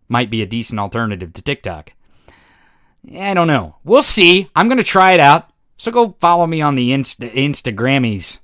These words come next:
the Grammys, or wha-, whatever, whatever it is over there. I don't know. I'm still trying to figure it out. If you go over there and look, you can, you'll notice that I'm still trying to figure it out over there, what the hell's going on.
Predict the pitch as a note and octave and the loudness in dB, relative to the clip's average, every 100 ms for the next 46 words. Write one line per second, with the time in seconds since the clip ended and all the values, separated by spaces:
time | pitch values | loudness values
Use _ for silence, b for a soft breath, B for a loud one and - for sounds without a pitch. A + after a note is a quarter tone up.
0 | _ A2 A#2+ D#3 C#3+ A2 F#2+ G2+ G2+ A2 | _ -8 -2 -2 0 -4 -4 -6 -6 -6
1 | G#2 A2 E3+ F3 A2 F2+ E2 E2 D#2 D#2 | -4 0 2 2 0 -4 -10 -16 -18 -10
2 | C3 A2 D2+ D2+ b b b b G#3+ C#4+ | -8 -8 -10 -20 b b b b -4 0
3 | B3+ G#3+ F3+ D#3+ D3+ B2 G2+ G2 D3+ A#3 | 4 4 4 2 2 0 -2 -4 -6 2
4 | A3+ G3+ E3+ C#3+ B2+ A#2+ - C3+ A#2+ A#2 | 4 4 2 0 2 0 0 -6 -6 -6
5 | C#3 D3 A#2+ A2 F#2 - - b b b | -4 -2 -2 -4 -8 -12 -16 b b b
6 | b b b _ A#2 B2+ A2+ C#3+ B2 B2+ | b b b _ -6 -6 -4 -4 -4 -4
7 | A#2 F#2+ A#2 G2+ F#2+ A2 G2 F2+ G2 G2 | -6 -6 -8 -8 -6 -6 -6 -8 -10 -8
8 | G2 F#2+ F#2 F2 E2+ G2+ D#2+ | -10 -12 -12 -14 -12 -12 -14